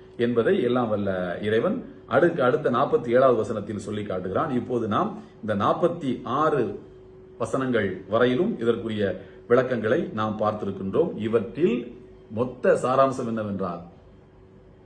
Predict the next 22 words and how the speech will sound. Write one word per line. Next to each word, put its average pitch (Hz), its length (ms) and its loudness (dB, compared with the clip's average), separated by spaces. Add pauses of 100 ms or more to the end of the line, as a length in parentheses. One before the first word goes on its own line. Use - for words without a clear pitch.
(160)
இந்த 104 160 -2
நாற்பத்தி 117 300 2
ரெண்டுல 107 240 0
இருந்து 143 640 2 (420)
நாற்பத்தி 113 560 -2
ஆறு 113 240 0
வரைக்கும் 139 420 0
சொல்லப்பட்டிருக்கக்கூடிய 113 640 -2
இந்த 95 180 -4
வசனங்கள் 113 440 -2
என்ன 113 160 -2
சொல்கின்றன 98 440 -6
என்றால், 90 520 -2 (500)
தைரியமூட்டுகின்றன. 123 920 2 (580)
ஒரு 104 140 -4
பணிக்கு 190 760 -2 (100)
செல்லுகின்ற 127 520 -2
போது 98 440 -2
அல்லாஹ் 123 400 0
அவர்களை 120 380 0
வெறுங்கையோடு 113 720 -2
அனுப்பவில்லை. 92 760 -4